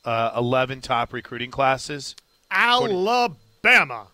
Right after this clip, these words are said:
Speaker 1: So when Nick Saban talks about competitive balance, you gonna give us some five stars, Nick? You gonna, you gonna say, "Hey, listen, I know that I'm, I can't think of a current recruit, but I know Dylan Moses is committed to us, but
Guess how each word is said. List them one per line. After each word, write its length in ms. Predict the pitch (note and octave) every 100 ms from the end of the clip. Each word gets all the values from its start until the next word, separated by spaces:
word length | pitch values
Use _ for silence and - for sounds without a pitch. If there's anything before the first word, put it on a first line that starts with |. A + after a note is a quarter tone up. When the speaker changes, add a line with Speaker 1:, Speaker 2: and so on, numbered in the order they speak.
| _
Speaker 1:
So 180 | - G#3
when 140 | G3+ G#3+
Nick 160 | E4+
Saban 460 | - G#3 G3+ E3+ C#3
talks 320 | D3 C#3+ -
about 240 | B2+ A#2+
competitive 580 | - A#2 B2 A#2 A2+ G#2+
balance, 560 | G#2+ F#2+ F#2 - - - _ _ _ _
you 80 | D#3+
gonna 100 | G3+
give 180 | D#3+ F#3
us 100 | F#3
some 120 | D#3
five 320 | B2+ E3 F3+
stars, 540 | - F#3+ F#3 F#3+ - -
Nick? 220 | F#3+ G3+ - _ _ _ _ _ _ _ _ _ _
You 100 | C#3
gonna, 500 | F3 E3 C#3+ B2+ A2 _ _ _ _ _ _
you 100 | D#3
gonna 240 | F3 D#3
say, 240 | - E3+
"Hey, 200 | D#3+ E3+
listen, 340 | D3+ C#3+ - C3+
I 260 | C3+ D3+
know 240 | D#3 D3 C#3+
that 220 | C3+ C3
I'm, 160 | C3 C3
I 120 | A#2+
can't 260 | - C3+ A#2
think 160 | A#2+
of 80 | A#2
a 120 | A2+ G#2+ -
current 260 | - B2 A#2+
recruit, 460 | A#2+ - C3 A#2+
but 160 | - A2+ - - -
I 220 | D#3+ F#3 A3
know 200 | G#3+ G#3
Dylan 440 | E3 F#3 G3+ G#3+
Moses 680 | F#3 F3 F3+ E3+ E3 D#3+ D3+
is 200 | D#3+ -
committed 520 | E3+ D#3 D#3+ F3+ E3
to 240 | - D#3
us, 340 | D3+ D3 C#3+ -
but 360 | D#3 D3+ D3